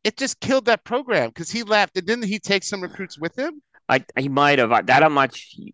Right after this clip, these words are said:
Speaker 2: I'm
Speaker 1: In
Speaker 2: assuming
Speaker 1: the
Speaker 2: he did.
Speaker 1: transfer portal or whatever?
Speaker 2: You gotta wonder if they did, yeah. But,
Speaker 1: God,
Speaker 2: uh,
Speaker 1: it's just
Speaker 2: you gotta give the new coach another year, though. It's, it's, he
Speaker 1: Oh,
Speaker 2: hasn't
Speaker 1: yeah,
Speaker 2: had
Speaker 1: yeah, yeah. Oh,
Speaker 2: last
Speaker 1: definitely.
Speaker 2: year. He didn't have a
Speaker 1: Yeah,
Speaker 2: recruiting
Speaker 1: yeah,
Speaker 2: year last year.
Speaker 1: yeah, yeah.
Speaker 2: But holy cow, he scored!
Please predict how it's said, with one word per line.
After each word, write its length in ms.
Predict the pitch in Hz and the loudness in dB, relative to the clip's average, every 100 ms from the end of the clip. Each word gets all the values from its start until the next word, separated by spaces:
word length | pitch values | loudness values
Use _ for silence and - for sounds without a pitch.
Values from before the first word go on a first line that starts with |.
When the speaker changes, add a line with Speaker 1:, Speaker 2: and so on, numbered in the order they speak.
| _ - | _ -6
Speaker 2:
I'm 100 | 131 | -6
Speaker 1:
In 0 | |
Speaker 2:
assuming 320 | - - 160 | -6 -4 0
Speaker 1:
the 80 | 147 | 0
Speaker 2:
he 80 | |
did. 60 | 107 | 2
Speaker 1:
transfer 360 | - 160 - 196 | 2 2 0 -4
portal 380 | - 202 208 220 | -2 -2 0 0
or 180 | 220 220 | 0 0
whatever? 420 | 220 233 285 262 | -2 -2 -4 -8
Speaker 2:
You 120 | 170 | 0
gotta 180 | 170 156 | 4 6
wonder 280 | 135 135 127 | 4 2 0
if 80 | 117 | 0
they 120 | 117 | 0
did, 300 | 110 117 110 | 2 0 2
yeah. 340 | 113 113 107 - _ _ _ _ - | 2 2 0 -4 _ _ _ _ -12
But, 320 | 123 131 123 | -2 0 2
Speaker 1:
God, 0 | |
Speaker 2:
uh, 260 | 120 120 117 | 2 2 0
Speaker 1:
it's 100 | - | -2
just 300 | - - 214 - - | -12 -16 -18 -18 -10
Speaker 2:
you 120 | 175 | 0
gotta 220 | 208 226 | 2 2
give 140 | 240 | 0
the 80 | 202 | -4
new 120 | 190 | -6
coach 280 | 185 185 160 | -4 -4 -4
another 260 | 151 139 127 | -6 -6 -6
year, 300 | 117 117 113 | -6 -4 -2
though. 300 | 113 110 110 | -2 -2 -4
It's, 220 | 110 - | -8 -14
it's, 160 | 120 - | -16 -6
he 120 | 127 | 4
Speaker 1:
Oh, 80 | 233 | 6
Speaker 2:
hasn't 160 | 233 | 8
Speaker 1:
yeah, 60 | 208 | 6
Speaker 2:
had 80 | 202 | 6
Speaker 1:
yeah, 160 | 190 | 4
yeah. 40 | 104 - | 2 0
Oh, 40 | 190 233 | 0 0
Speaker 2:
last 80 | 165 | 0
Speaker 1:
definitely. 240 | 104 85 | -6 -2
Speaker 2:
year. 240 | 151 139 - | 0 0 -2
He 140 | - 202 | 0 2
didn't 140 | 196 | 4
have 100 | 165 | 2
a 20 | |
Speaker 1:
Yeah, 20 | |
Speaker 2:
recruiting 360 | 147 135 - 143 | 2 -2 0 0
Speaker 1:
yeah, 40 | - | 0
Speaker 2:
year 100 | - | -4
last 200 | - 113 | -6 -6
year. 140 | 120 113 | -4 -2
Speaker 1:
yeah, 220 | 131 71 _ - | -2 -4 _ -6
yeah. 240 | 175 143 | -2 0
Speaker 2:
But 200 | - 131 - _ - | 2 2 0 _ -20
holy 520 | - - 381 403 403 | 0 6 10 10 10
cow, 480 | 349 381 370 370 359 | 8 8 8 8 8
he 80 | 320 | 8
scored! 480 | - 330 349 370 | 6 6 8 10